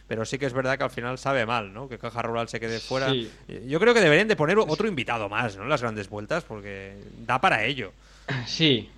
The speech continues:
Speaker 2: U-, algún otro, ah, se dice al final que el pelotón pueda ser de doscientos corredores, ¿no? Porque sí que es verdad que
Speaker 1: Mm.
Speaker 2: hace unos años, pues, lo redujeron por el tema de seguridad,
Speaker 1: Claro.
Speaker 2: pero las caídas, pues, eh, el, el,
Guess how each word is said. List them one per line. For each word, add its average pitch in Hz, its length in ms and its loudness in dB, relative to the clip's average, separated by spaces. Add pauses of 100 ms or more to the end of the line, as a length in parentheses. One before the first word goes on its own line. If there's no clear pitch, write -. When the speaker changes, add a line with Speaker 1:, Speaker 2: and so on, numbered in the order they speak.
(380)
Speaker 2:
U-, 165 200 -2
algún 151 380 2
otro, 185 580 2
ah, 131 180 0
se 151 100 -6
dice 151 220 0
al 147 100 0
final 139 320 -2
que 135 80 -2
el 127 80 -2
pelotón 123 460 -2
pueda 127 240 0
ser 117 160 -6
de 127 100 0
doscientos 110 540 -4
corredores, 95 680 -10
¿no? 95 140 -14
Porque 98 300 -14
sí - 120 -14
que 110 100 -6
es 107 40 -8
verdad 113 300 -4
que 117 80 -8
Speaker 1:
Mm. 110 40 -4
Speaker 2:
hace 110 160 -12
unos 107 220 -8
años, 131 320 -4
pues, 101 160 -12
lo 98 140 -8
redujeron 104 680 -4
por 104 140 -8
el 95 100 -8
tema 123 240 -6
de 123 60 -4
seguridad, 104 540 -6
Speaker 1:
Claro. 113 120 -4
Speaker 2:
pero 104 160 -6
las - 280 -10
caídas, 110 600 -6 (100)
pues, 113 380 -10
eh, 113 140 -18 (120)
el, 123 240 -10
el, 131 160 -14